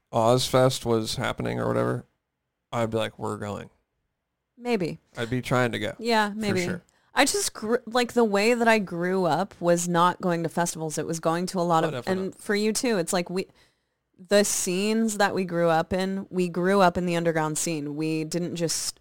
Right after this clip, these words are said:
Speaker 2: like, appear as adults and like metal.
Speaker 1: Yeah.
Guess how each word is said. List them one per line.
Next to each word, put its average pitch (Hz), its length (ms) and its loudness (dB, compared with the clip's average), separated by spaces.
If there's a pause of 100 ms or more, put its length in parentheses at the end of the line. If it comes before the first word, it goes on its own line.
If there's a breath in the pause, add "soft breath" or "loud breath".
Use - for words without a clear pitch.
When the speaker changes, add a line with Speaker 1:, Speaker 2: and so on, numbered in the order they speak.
Speaker 2:
like, 151 260 -4
appear 165 460 -2
as 151 180 -2
adults 143 520 -2
and 147 440 -4
like 151 320 -2
metal. 156 480 -4 (120)
Speaker 1:
Yeah. 120 160 -6